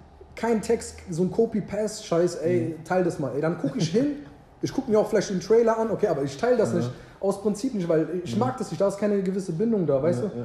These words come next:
Speaker 2: ja,
Speaker 1: Wo
Speaker 2: ja,
Speaker 1: du
Speaker 2: ja, ja, ja, ich weiß, was du meinst.
Speaker 1: vor allem da
Speaker 2: Hatten
Speaker 1: vorher
Speaker 2: wir auch gehabt.
Speaker 1: vorher, Bruder, war ja eine gewisse
Speaker 2: Ja,
Speaker 1: Bindung
Speaker 2: ja,
Speaker 1: da,
Speaker 2: ja,
Speaker 1: bevor
Speaker 2: ja,
Speaker 1: überhaupt
Speaker 2: ja,
Speaker 1: dieser
Speaker 2: ja,
Speaker 1: Trailer-Link
Speaker 2: ja,
Speaker 1: kam,
Speaker 2: ja,
Speaker 1: weißt
Speaker 2: ja,
Speaker 1: du?
Speaker 2: ja, ja.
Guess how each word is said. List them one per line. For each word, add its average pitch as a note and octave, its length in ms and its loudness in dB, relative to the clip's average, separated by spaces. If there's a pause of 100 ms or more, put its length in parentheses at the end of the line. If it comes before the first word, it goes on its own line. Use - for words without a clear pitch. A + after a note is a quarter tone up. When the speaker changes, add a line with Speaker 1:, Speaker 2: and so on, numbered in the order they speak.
(180)
Speaker 2:
ja, A2+ 80 -10
Speaker 1:
Wo E3+ 100 -2
Speaker 2:
ja, - 80 2
Speaker 1:
du F#3 80 -2
Speaker 2:
ja, F3 60 -2
ja, A#2 80 -6 (380)
ja, G#2 60 -14
ich - 100 -14
weiß, A2 80 -10
was A2 100 -14
du G#2 100 -14
meinst. G2 240 -10
Speaker 1:
vor A#3+ 120 4
allem B3 100 2
da A3 60 2
Speaker 2:
Hatten - 140 -2
Speaker 1:
vorher A3+ 220 2
Speaker 2:
wir - 80 2
auch C3+ 160 -2
gehabt. G#2 300 -6 (260)
Speaker 1:
vorher, A#3 320 6
Bruder, G3 420 2
war A#3 120 6
ja A#3+ 80 6
eine F3+ 160 4
gewisse F3 320 2
Speaker 2:
Ja, - 80 0
Speaker 1:
Bindung G3+ 200 4
Speaker 2:
ja, F3+ 60 4
Speaker 1:
da, G#3 120 8
Speaker 2:
ja, F#3+ 100 4
Speaker 1:
bevor A#3+ 180 4
Speaker 2:
ja, B3 80 2
Speaker 1:
überhaupt G3 200 4
Speaker 2:
ja, G3 80 -4
Speaker 1:
dieser F#3 120 2
Speaker 2:
ja, F#3 60 -2
Speaker 1:
Trailer-Link F#3 720 6
Speaker 2:
ja, - 60 -6
Speaker 1:
kam, F3+ 180 -4
Speaker 2:
ja, F3+ 80 -4
Speaker 1:
weißt F#3+ 180 0
Speaker 2:
ja, A3+ 60 -2
Speaker 1:
du? A3 60 -2
Speaker 2:
ja, G#3 100 -8
ja. - 260 -14